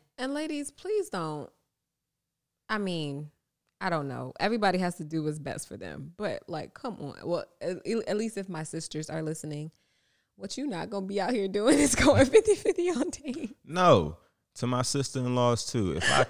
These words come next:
Speaker 2: if I catch any of y'all
Speaker 1: Don't do it.
Speaker 2: going
Speaker 1: Reconsider.
Speaker 2: fifty fifty on dates, like, we gonna have a serious problem 'cause it's,
Speaker 1: Right.
Speaker 2: it's, it's unacceptable. And, again, this only becomes the norm
Speaker 1: If you
Speaker 2: if
Speaker 1: allow
Speaker 2: women
Speaker 1: it.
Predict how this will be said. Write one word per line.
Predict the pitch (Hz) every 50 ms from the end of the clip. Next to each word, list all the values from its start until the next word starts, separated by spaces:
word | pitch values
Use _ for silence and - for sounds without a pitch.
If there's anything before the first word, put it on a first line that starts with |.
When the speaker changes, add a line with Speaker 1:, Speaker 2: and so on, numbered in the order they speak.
| -
Speaker 2:
if | 494 214 - -
I | - 143 -
catch | - - - 143 123 113 - - 120 139
any | 143 151 151 139 131 120 110 104
of | 98
y'all | 90 90 87 80 73 65 55
Speaker 1:
Don't | - 330 302 262 254
do | 247 160 156 143
it. | 127 113 107 - - -
Speaker 2:
going | 123 120 117 117
Speaker 1:
Reconsider. | 107 196 180 - 131
Speaker 2:
fifty | 131 - 123 120
fifty | - - 135 120 - - 117 113
on | 107 107 104 101
dates, | 87 98 101 104 101 90 - - - -
like, | 92 90 90 87 73 -
we | - 113 120
gonna | 117 113 104 104
have | 95 87
a | 85 78
serious | - - - - 104 101 92 92 87 90 - -
problem | - - - - - - 71 76
'cause | - - 101 110
it's, | 120 117
Speaker 1:
Right. | 247 233 214 180
Speaker 2:
it's, | 104 104 - -
it's | - - - 107 95 -
unacceptable. | - 98 95 87 85 - 92 87 80 80 85 85 87 87 85 -
And, | 90 87 87 87 85 82 80 80 - _ _ _ _ _ _ _ _ _ _ -
again, | - 95 87 107 110 101 90 80 76 80 - _ _ _ _ _ _ _ _ _ _ _ _ -
this | 110 117 117 - -
only | 113 123 127 131 131 131
becomes | 127 131 123 - 131 127 123 120 110 98
the | 101 104
norm | 110 113 120 123 131 143 147 156 156 139 _ _ _ _
Speaker 1:
If | - 147 - -
you | 101
Speaker 2:
if | 87 80
Speaker 1:
allow | 87 92
Speaker 2:
women | 101 113 117 117 113 117 117
Speaker 1:
it. | 110